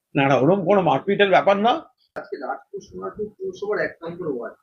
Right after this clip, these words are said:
Speaker 2: সেখানেও দেখা যাচ্ছে কাউন্সিলর অ-, অফিসে আচমকা হামলা। কাউন্সিলর বলছে যেটা হচ্ছে দুষ্কৃতীরা এসছে, কিন্তু যারা হামলা করে তারা বলে তারা তৃণমূল করে।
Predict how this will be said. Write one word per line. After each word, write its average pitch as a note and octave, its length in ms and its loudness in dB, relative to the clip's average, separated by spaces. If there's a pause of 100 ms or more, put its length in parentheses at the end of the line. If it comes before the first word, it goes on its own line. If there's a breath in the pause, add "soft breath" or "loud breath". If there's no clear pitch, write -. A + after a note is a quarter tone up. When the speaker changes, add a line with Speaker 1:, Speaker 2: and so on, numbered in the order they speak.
(360)
Speaker 2:
সেখানেও D3 480 -6
দেখা C#3 360 -4
যাচ্ছে - 240 -4
কাউন্সিলর E3+ 540 -4
অ-, C#3 500 -8
অফিসে E3+ 320 -2
আচমকা - 560 -8
হামলা। C#3 440 -2 (460)
কাউন্সিলর D#3+ 500 -4
বলছে F3+ 540 -4
যেটা F3 200 -6
হচ্ছে F3 200 -6
দুষ্কৃতীরা F3 640 -6
এসছে, A#3+ 200 -4
কিন্তু E3+ 360 -6
যারা E3 240 0
হামলা D#3+ 260 -8
করে F#3+ 140 -2
তারা D3+ 260 -4
বলে E3+ 120 -8
তারা E3 180 -4
তৃণমূল D3 460 -2
করে। G#2 320 -16